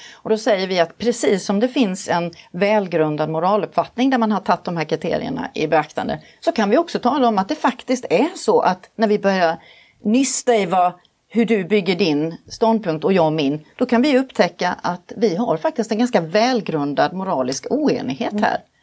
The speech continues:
Speaker 1: Och det är också ett sånt här bidrag till ett samhälle eller en debattsituation, tänker vi, som är otroligt, eh, laddad och väldigt snabb och som inte intresserar sig för den här typen av,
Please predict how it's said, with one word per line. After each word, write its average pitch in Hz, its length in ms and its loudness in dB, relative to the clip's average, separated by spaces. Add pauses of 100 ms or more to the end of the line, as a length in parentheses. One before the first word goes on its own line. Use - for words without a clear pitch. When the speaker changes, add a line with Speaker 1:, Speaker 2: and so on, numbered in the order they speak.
(160)
Speaker 1:
Och - 200 -2
det 285 140 2
är 302 60 2
också 294 260 0
ett 277 120 0
sånt 247 160 2
här 254 120 2
bidrag 175 880 0
till 147 440 0 (460)
ett 196 100 -2
samhälle 185 720 2
eller 151 200 2
en 160 160 -2
debattsituation, 156 1120 -2
tänker 151 300 -2
vi, 135 180 0
som 175 220 -4
är 135 180 0 (720)
otroligt, 214 1080 -2
eh, 82 420 -4 (1700)
laddad 214 800 -2
och - 320 -4 (160)
väldigt 190 360 0
snabb 151 500 0 (140)
och 185 100 -4
som 165 160 -2
inte 196 220 -2
intresserar 151 640 0
sig 190 140 -4
för 143 220 0
den 147 140 -2
här 147 120 -2
typen - 480 -6
av, - 240 -2